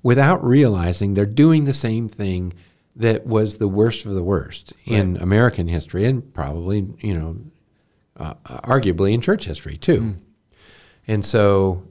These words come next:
Speaker 1: that's what stresses me out about it. And, and here's the third one. It's a,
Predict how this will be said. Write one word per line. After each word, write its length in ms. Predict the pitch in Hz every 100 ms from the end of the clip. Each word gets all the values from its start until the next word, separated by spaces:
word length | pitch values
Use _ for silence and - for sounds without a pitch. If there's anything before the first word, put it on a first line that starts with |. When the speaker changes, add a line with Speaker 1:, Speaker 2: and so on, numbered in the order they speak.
| -
Speaker 1:
that's 260 | 120 139
what 120 | 127 90
stresses 340 | 113 107 73
me 80 | 80
out 140 | 98 98
about 240 | 76 80
it. 240 | 80 - - -
And, 260 | 117 104 107
and 140 | 113
here's 200 | 123 170
the 80 | 117
third 220 | - 123
one. 260 | 87 92 101 - -
It's 160 |
a, 40 | 143